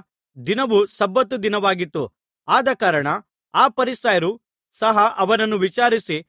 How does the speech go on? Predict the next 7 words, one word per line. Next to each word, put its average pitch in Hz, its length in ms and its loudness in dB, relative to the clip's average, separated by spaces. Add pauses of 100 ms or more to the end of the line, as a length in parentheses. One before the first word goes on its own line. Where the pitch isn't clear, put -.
(280)
"ನಿನಗೆ 226 300 0
ಹೇಗೆ 254 300 2
ದೃಷ್ಟಿ 214 320 -8
ಬಂದಿತು?" 196 480 -2 (420)
ಎಂದು 226 260 0
ಪುನಃ 226 320 -2
ಕೇಳಿದರು. 170 480 0